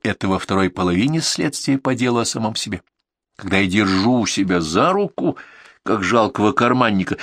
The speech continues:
мне невозможно все это проделать. И прежде всего от того, что я не решил еще, как поступить с воришкой. Смилостивиться над ним, отпустить ли его руку или быть беспощадным,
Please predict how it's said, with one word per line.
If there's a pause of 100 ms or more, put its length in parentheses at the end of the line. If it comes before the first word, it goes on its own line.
(180)
мне
невозможно
все
это
проделать. (1200)
И
прежде
всего
от
того,
что
я (460)
не
решил
еще,
как
поступить
с
воришкой. (640)
Смилостивиться
над
ним, (520)
отпустить
ли
его
руку (180)
или
быть
беспощадным,